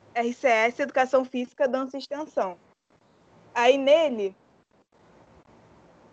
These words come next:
eu e a minha turma, nós nos aproximamos mais das ações na F D,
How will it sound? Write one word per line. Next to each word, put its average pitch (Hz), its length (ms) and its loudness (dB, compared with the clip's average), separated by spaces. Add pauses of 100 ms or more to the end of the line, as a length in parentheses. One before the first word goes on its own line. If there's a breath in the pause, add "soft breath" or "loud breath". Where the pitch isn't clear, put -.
(120)
eu 254 440 10 (100)
e 247 120 0
a 233 60 2
minha 226 140 0
turma, 262 460 -4 (800)
nós 247 320 0
nos 262 180 -4
aproximamos 262 800 0
mais 247 280 0
das 262 140 2
ações 262 380 -4
na 262 180 -4
F 269 240 -8
D, 214 320 0